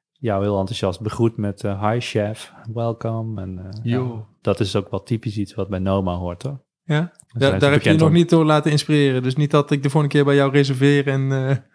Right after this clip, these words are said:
Speaker 1: is één manier om erachter te komen. Maar ik kan je wel zeggen dat het heel goed werkt. Het is heel fijn om welkom geheten te worden.
Speaker 2: Wauw.
Speaker 1: En al helemaal met enthousiasme.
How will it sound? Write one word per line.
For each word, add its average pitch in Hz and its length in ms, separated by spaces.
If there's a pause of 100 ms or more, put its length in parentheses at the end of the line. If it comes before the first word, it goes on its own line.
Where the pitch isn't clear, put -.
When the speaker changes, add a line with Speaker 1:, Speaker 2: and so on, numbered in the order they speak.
Speaker 1:
is - 100
één 98 160
manier 110 240
om 110 80
erachter 113 320
te 110 100
komen. 107 320 (1500)
Maar 104 120
ik - 60
kan 104 120
je 101 60
wel 98 140
zeggen 110 260
dat 104 100
het 101 80
heel 107 140
goed 107 200
werkt. 104 440 (240)
Het - 100
is 104 80
heel 104 140
fijn 107 320
om 110 140
welkom 110 340
geheten 95 340
te - 60
worden. 95 240 (120)
Speaker 2:
Wauw. 123 240 (320)
Speaker 1:
En 107 100
al 92 100
helemaal 90 340
met 98 140
enthousiasme. 104 600